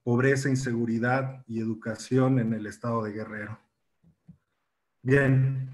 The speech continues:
Guerrero es una de las treinta y dos entidades, eh, federativas que componen el territorio nacional. Estamos colindantes con uno de los centros culturales más importantes de América Latina, como lo es Oaxaca, y estamos relativamente cerca del Distrito Federal,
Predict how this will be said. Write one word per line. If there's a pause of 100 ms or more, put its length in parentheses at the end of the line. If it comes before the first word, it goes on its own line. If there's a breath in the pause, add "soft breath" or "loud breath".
Guerrero
es
una
de
las
treinta
y
dos
entidades,
eh,
federativas
que
componen
el
territorio (380 soft breath)
nacional.
Estamos
colindantes
con
uno
de
los
centros
culturales
más
importantes
de
América
Latina,
como
lo
es (460 soft breath)
Oaxaca,
y
estamos
relativamente
cerca
del
Distrito
Federal,